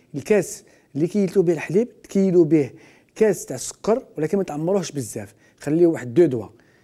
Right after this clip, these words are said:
قلنا زوج كيسان حليب يكون دافي، كاس تاع السكر يكون، آه، ما يكونش معمر بزاف.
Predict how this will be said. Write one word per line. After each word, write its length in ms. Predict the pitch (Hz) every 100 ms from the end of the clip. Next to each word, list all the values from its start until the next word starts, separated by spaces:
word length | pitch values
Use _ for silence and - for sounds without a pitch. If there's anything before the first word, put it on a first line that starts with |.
| _ _ -
قلنا 180 | 143 147
زوج 140 | 139
كيسان 340 | 160 139 156
حليب 360 | - 143 180 233 -
يكون 240 | 135 131
دافي، 380 | 123 117 185 277 - _ - _ -
كاس 240 | 214 214
تاع 100 | 202
السكر 500 | 185 - - 190 139 - _ _ _ _
يكون، 380 | 151 131 185 151 -
آه، 200 | 139 131
ما 100 | 123
يكونش 260 | 135 208 208
معمر 300 | 180 170 151
بزاف. 500 | 135 120 135 226